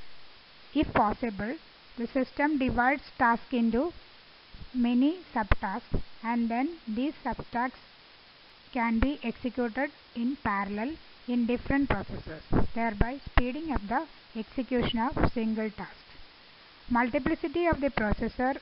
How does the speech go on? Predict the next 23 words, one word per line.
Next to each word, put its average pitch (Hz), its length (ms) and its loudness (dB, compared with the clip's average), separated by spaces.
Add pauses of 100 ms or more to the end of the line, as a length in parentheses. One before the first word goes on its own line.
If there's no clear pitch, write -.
and 226 200 0
how 240 400 4
they 302 340 4
do 285 220 2 (160)
act 220 260 -2 (220)
together 220 540 -2 (380)
are 220 260 0
transparent 240 760 2
to - 240 0
others. 175 360 -4 (1800)
The 233 140 0 (460)
advantages 302 840 2
of 311 160 2 (580)
multiprocessor 262 880 2
systems 247 480 -4
are, 214 200 -4 (1120)
first 254 260 0
is 294 160 0 (240)
it 240 180 -4
provides 247 460 4 (640)
higher 240 400 0 (100)
computing 233 580 0
power 220 340 0